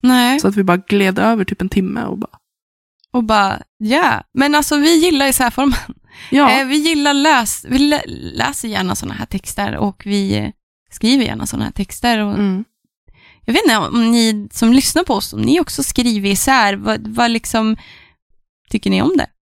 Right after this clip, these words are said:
Speaker 1: Eller föredrar ni att bara skriva berättelser eller sagor eller vad som helst? Det är ju
Speaker 2: Mm.
Speaker 1: jättekul att höra också. Alltså, det får ni jättegärna säga.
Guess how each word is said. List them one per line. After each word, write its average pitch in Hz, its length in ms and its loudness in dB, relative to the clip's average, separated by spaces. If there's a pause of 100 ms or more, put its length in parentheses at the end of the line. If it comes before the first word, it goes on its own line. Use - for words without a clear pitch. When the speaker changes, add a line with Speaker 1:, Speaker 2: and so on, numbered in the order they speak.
Speaker 1:
Eller 208 220 2
föredrar 196 440 -2
ni 98 120 0
att - 80 -6
bara 190 140 -2
skriva 190 540 0
berättelser - 840 -4
eller - 220 -4
sagor 214 500 -2
eller 196 160 -8
vad 202 120 -8
som 190 100 -6
helst? 240 300 -4
Det 226 60 -4
är 254 200 0
ju 220 60 2
Speaker 2:
Mm. 214 280 -4
Speaker 1:
jättekul 240 560 -4
att 214 80 0
höra 196 260 0
också. - 400 -4
Alltså, - 240 -2
det 240 160 0
får - 140 0
ni 208 240 0
jättegärna - 680 -4
säga. - 320 -8